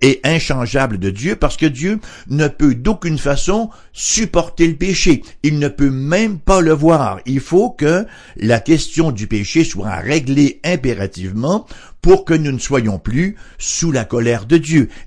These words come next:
Et la question du péché, elle ne se règle qu'en Christ Jésus. Donc, je le répète une troisième fois, si vous n'appartenez pas au Christ,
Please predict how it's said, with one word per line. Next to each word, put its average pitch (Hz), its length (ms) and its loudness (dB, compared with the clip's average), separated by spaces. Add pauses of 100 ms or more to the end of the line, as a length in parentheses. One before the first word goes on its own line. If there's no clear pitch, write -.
Et 113 100 2
la 110 120 0
question 123 380 -2
du 92 140 -6
péché, 98 500 0
elle 98 160 -2
ne 95 100 -4
se 110 140 -2
règle 107 340 0
qu'en 104 180 -4
Christ 98 360 -4
Jésus. 80 420 -8 (300)
Donc, 147 640 2
je 95 160 0
le 104 120 2
répète 156 380 2
une 143 120 0
troisième 95 460 -2
fois, 220 400 -4 (380)
si - 300 -2
vous 143 180 4
n'appartenez 117 560 0
pas 85 160 0
au 90 100 -2
Christ, 202 520 -2